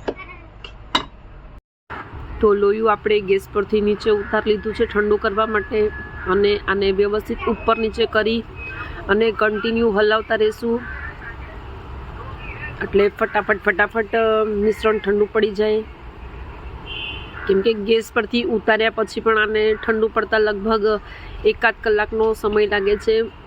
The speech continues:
લગભગ એક કલાક તો totally નીકળી જ જાય છે એકદમ ઠંડુ પડતા. આપણે રૂમ ટેમ્પરેચર કરતાં થોડું ગરમ હોય ત્યારે અંદર ગોળ એડ કરવાનું છે. તો આ તમે જોઈ શકો છો,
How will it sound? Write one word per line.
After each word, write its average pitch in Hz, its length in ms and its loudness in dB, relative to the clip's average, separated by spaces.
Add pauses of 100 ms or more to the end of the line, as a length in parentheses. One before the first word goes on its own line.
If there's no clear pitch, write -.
(200)
લગભગ 214 460 4 (100)
એક 233 100 2 (100)
કલાક 226 340 2
તો 226 80 2
totally 214 460 0
નીકળી 214 340 0
જ 190 80 -6
જાય 214 180 2
છે 226 120 0
એકદમ 214 460 4
ઠંડુ 208 300 2
પડતા. 208 440 0 (400)
આપણે 214 500 2 (640)
રૂમ 233 240 2 (260)
ટેમ્પરેચર 220 480 0
કરતાં 214 280 0
થોડું 269 420 2
ગરમ 226 300 4
હોય 233 200 2
ત્યારે 214 300 2
અંદર 220 240 0
ગોળ 208 260 4
એડ 202 180 0
કરવાનું 214 560 2
છે. 220 200 2
તો - 260 0
આ 208 80 2
તમે 214 220 2
જોઈ 214 200 2
શકો 214 300 -2
છો, 220 320 2